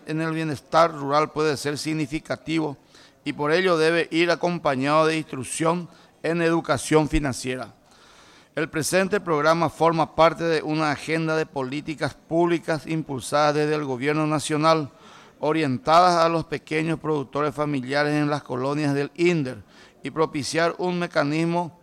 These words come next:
de inclusión financiera con los organismos financieros del Estado. Por lo expuesto, solici-, solicitamos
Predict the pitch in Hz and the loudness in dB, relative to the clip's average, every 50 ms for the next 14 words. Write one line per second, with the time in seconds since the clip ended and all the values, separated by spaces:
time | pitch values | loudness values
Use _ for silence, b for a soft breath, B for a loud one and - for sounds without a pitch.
0 | - 131 131 147 160 160 - 147 147 120 104 127 156 156 143 160 156 151 143 127 | -10 -6 -4 -2 -2 -2 -4 -4 -6 -6 -4 -4 -4 -4 -4 -4 -4 -2 -4 -4
1 | - 135 143 151 156 147 - 156 156 156 147 147 151 156 160 143 143 131 123 139 | -4 -4 -2 -2 -2 -2 -2 -2 -2 -2 -2 -2 -2 -2 -2 -2 -2 -2 -2 -2
2 | 151 160 170 170 - - - 160 165 156 147 127 113 - - - 151 165 170 175 | -2 -2 -4 -6 -6 -6 -4 -2 -2 0 0 -2 -2 -4 -4 -2 0 2 2 2
3 | 170 165 160 160 147 127 - - - 127 127 123 120 110 - - _ _ b b | 2 2 0 -2 -2 -4 -6 -6 -4 -4 -4 -4 -6 -10 -14 -20 _ _ b b
4 | b b b b b b b b b b b b b b b b b b b b | b b b b b b b b b b b b b b b b b b b b
5 | _ _ _ _ _ _ _ _ _ _ _ _ _ _ _ _ _ _ _ _ | _ _ _ _ _ _ _ _ _ _ _ _ _ _ _ _ _ _ _ _
6 | _ _ _ _ _ _ _ - 156 175 175 175 175 180 170 151 - - - 196 | _ _ _ _ _ _ _ -4 0 0 2 4 4 4 4 2 0 -2 0 2
7 | 196 190 190 - 190 185 180 170 156 147 143 139 139 135 - - - _ - - | 2 2 2 0 0 2 4 4 2 2 -2 -6 -8 -12 -14 -16 -20 _ -4 -2
8 | 156 165 160 156 160 147 - - _ _ - - 160 160 160 156 160 151 - - | 0 0 0 0 -2 -2 -4 -8 _ _ -10 -4 -2 -2 0 0 -2 -2 2 4
9 | 180 190 190 175 156 131 - - - | 6 6 6 4 0 -2 -6 -10 -14